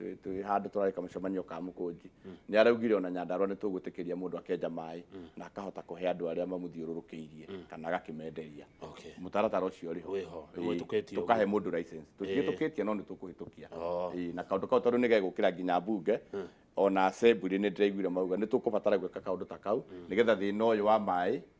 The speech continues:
Speaker 1: ũhũthahũthe.
Speaker 2: Yes, ni ũhũranwo naguo na njĩra ciothe.
Speaker 1: Ĩĩ.
Speaker 2: Ah, handũ ha ma gũgĩeterera maya manyu.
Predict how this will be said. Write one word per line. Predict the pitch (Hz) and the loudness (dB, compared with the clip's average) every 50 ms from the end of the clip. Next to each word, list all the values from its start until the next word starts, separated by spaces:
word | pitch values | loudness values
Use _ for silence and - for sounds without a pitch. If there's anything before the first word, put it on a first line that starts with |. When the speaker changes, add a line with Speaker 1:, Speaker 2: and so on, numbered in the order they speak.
| _ - | _ -12
Speaker 1:
ũhũthahũthe. | 98 98 107 107 107 110 110 117 117 98 95 90 - - | -8 -4 -4 0 0 0 0 0 -2 -2 -4 -6 -6 -8
Speaker 2:
Yes, | 107 120 135 170 190 170 131 107 - | -4 0 0 0 0 0 -4 -6 -4
ni | 110 127 127 | -4 -2 -2
ũhũranwo | 123 127 131 147 156 147 143 147 151 151 | 0 2 4 4 6 6 4 2 2 0
naguo | 135 113 110 110 | 0 0 -2 -2
na | 117 131 131 | -2 -2 -2
njĩra | 123 117 101 98 - | -2 -4 -8 -8 -8
ciothe. | - 123 120 113 98 92 98 | -6 -4 -4 -4 -2 -2 -2
Speaker 1:
Ĩĩ. | 92 98 95 95 92 90 90 - - - - | 0 0 0 0 0 -2 -4 -8 -18 -18 -10
Speaker 2:
Ah, | 90 92 95 98 101 104 113 120 | -6 -4 -2 -2 -2 -2 -2 -2
handũ | 117 120 117 | -2 -2 -2
ha | 120 120 120 | -2 0 0
ma | 117 110 107 104 101 101 | 0 -2 -2 -2 -2 -2
gũgĩeterera | 101 104 104 101 95 90 90 - 107 101 90 92 | -4 -4 -4 -4 -4 -4 -2 -2 -4 -2 -2 -4
maya | 90 104 107 101 92 | -4 -2 -2 -2 -2
manyu. | 98 104 104 95 90 87 87 | -2 -2 -4 -4 -4 -6 -10